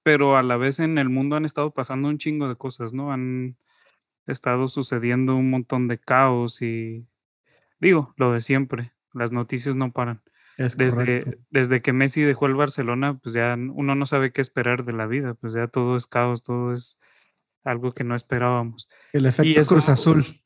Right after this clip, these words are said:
Speaker 1: Ajá, el efe-, justamente el efecto Cruz Azul. Y justo eso nos lleva como al, al esta temática que re-,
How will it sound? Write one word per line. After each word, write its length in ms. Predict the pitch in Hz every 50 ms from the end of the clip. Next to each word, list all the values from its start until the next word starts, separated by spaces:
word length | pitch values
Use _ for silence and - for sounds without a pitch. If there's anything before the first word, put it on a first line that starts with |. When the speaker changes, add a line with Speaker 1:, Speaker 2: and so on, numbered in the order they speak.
| _ _ _ _ _ _ - - _ -
Speaker 1:
Ajá, 320 | 147 127 123 127 139 170
el 100 | 165 143
efe-, 220 | 120 120 160 - -
justamente 600 | 156 - - 170 180 - 180 160 151 165 185 - 151
el 80 | 131
efecto 300 | 127 120 143 123 - 160
Cruz 240 | 147 - 143 120 120
Azul. 300 | 120 113 - 151 147 - _ _ _ _ _ _ _ _ _
Y 100 | - 151
justo 340 | 139 - 156 151 - 170 165
eso 180 | 160 156 180 175
nos 280 | 170 160 151 139 127
lleva 560 | 127 139 143 147 147 156 156 156 156 156 151
como 440 | - - 147 139 135 131 127 123 120 117
al, 440 | 117 117 117 117 113 113 113 120 123
al 340 | 123 120 120 120 123 120 120
esta 340 | 123 127 - _ - 151 143
temática 580 | - 147 131 139 139 131 - 147 139 147 135
que 120 | - - 131
re-, 160 | 123 131 -